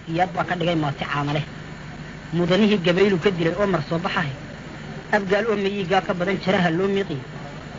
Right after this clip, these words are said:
Talo waxay ku moosteen inay muxuga diirtaan. Habar gidirtan mudug joogtay ee maash wada fooxda.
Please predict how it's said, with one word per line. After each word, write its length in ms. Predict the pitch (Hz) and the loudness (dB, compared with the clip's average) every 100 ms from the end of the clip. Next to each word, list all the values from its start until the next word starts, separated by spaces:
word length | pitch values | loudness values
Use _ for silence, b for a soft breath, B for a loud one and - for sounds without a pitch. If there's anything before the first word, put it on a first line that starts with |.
| - - | -14 -4
Talo 220 | - 202 226 | 2 4 4
waxay 200 | 208 170 | 2 -2
ku 60 | 214 | -4
moosteen 380 | 180 156 175 175 | -4 -4 -6 -2
inay 120 | 208 170 | 0 2
muxuga 340 | 160 208 170 | 2 0 -2
diirtaan. 420 | 151 147 - 160 127 - - - - - - - - | -2 -2 -2 -4 -6 -10 -14 -14 -14 -14 -14 -14 -4
Habar 200 | 175 208 214 | 2 4 4
gidirtan 400 | 190 214 175 220 | 2 0 2 2
mudug 180 | 208 156 | 2 0
joogtay 340 | 180 156 214 214 | -2 2 4 6
ee 40 | |
maash 260 | 208 180 208 | 6 4 2
wada 180 | 175 | -4
fooxda. 320 | 147 147 - | -4 -6 -8